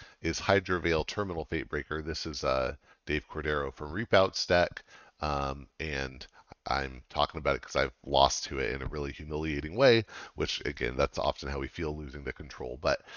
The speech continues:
uh, one of the central features of this deck, and it only has a nine and a half disruption score, but, <clears throat> um, is these three stealth modes that, um,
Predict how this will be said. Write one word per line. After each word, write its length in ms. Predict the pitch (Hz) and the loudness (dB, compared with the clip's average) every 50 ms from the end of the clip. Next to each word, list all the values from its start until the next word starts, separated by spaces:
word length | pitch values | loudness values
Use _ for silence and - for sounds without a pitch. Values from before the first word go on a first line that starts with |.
| - - - _ - | -14 -16 -12 _ 2
uh, 320 | 87 87 85 82 80 80 | 6 8 8 8 8 6
one 180 | 80 92 107 110 | 6 4 4 4
of 80 | 104 92 | 4 2
the 60 | 85 | 0
central 360 | - - 101 95 - 95 80 | 0 -2 -2 -2 -2 -6 -6
features 400 | - 98 92 - - 87 80 - | -4 -6 -6 -4 -4 -4 -4 -4
of 180 | - - 78 73 | -6 -8 -6 -2
this 220 | 73 78 - - | -2 -2 -2 2
deck, 220 | - 80 - - | 0 0 0 0
and 100 | - 92 | -2 -4
it 40 | 123 | -2
only 200 | 151 143 127 101 | -2 0 0 2
has 160 | 95 92 80 | 2 2 2
a 80 | 85 82 | 2 -2
nine 400 | 80 80 78 78 80 80 85 87 | -2 -4 -4 0 0 0 0 0
and 120 | 82 76 | -2 -4
a 40 | 71 | -4
half 500 | 65 76 80 82 87 - - - - - _ _ _ - - - - - _ _ _ _ _ - | 0 2 2 2 2 0 -8 -20 -20 -20 _ _ _ -20 -20 -20 -20 -20 _ _ _ _ _ -6
disruption 720 | 85 - - 85 80 73 - - 80 76 73 76 73 69 _ _ _ - | -4 -4 0 0 0 0 0 -2 -4 -4 -6 -8 -12 -16 _ _ _ -10
score, 460 | - - - - 90 80 76 71 78 | -8 -8 -6 -4 -4 -4 -4 -4 -2
but, 260 | 82 90 82 65 - - - - - - | 2 4 4 4 2 0 -14 -20 -20 -20
<clears throat> 220 | _ _ _ - - - 151 131 123 104 92 - - | _ _ _ 2 4 6 6 6 4 4 2 2 4
um, 300 | 92 90 90 85 80 80 | 4 4 4 4 2 0
is 320 | - 82 92 92 87 80 - | -2 0 0 0 0 -2 -6
these 240 | 87 85 82 - | -6 -4 -4 -4
three 220 | - - - - 151 | -6 -6 -6 -4 -4
stealth 400 | - - - 104 131 - - - | -2 2 2 2 2 0 -6 -6
modes 320 | 76 67 65 69 - - | -6 -6 -6 -8 -10 -4
that, 300 | - 85 78 71 60 - _ _ _ - - - - - _ - | 0 2 2 2 2 0 _ _ _ -20 -20 -20 -20 -20 _ -4
um, 420 | 76 76 76 73 69 67 67 65 | -4 -2 -2 -2 -4 -6 -10 -14